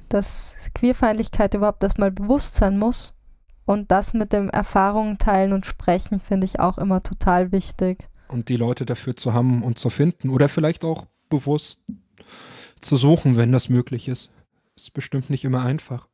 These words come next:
Speaker 2: Aber einfach auch zu wissen, es gibt diese Leute und es ist wichtig, diese Orte zu haben. Also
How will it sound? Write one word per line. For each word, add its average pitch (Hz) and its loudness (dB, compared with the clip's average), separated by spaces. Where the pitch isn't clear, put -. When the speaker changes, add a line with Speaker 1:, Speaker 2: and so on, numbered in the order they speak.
Speaker 2:
Aber 131 4
einfach 131 2
auch 131 2
zu - 0
wissen, 135 2
es - -2
gibt - 2
diese 143 2
Leute 139 0
und 135 -2
es 135 -2
ist - -4
wichtig, 135 -2
diese 139 -2
Orte 135 0
zu 117 -6
haben. 127 -2
Also 113 -2